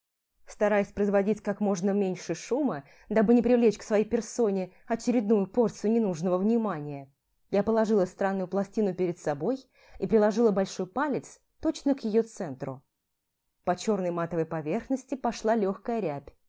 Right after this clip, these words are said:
а сама пластина поменяла цвет с черного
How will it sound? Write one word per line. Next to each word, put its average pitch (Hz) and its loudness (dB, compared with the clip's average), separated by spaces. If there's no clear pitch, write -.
а 175 -6
сама 175 -2
пластина 180 -6
поменяла 185 -2
цвет 277 -6
с - -18
черного 247 0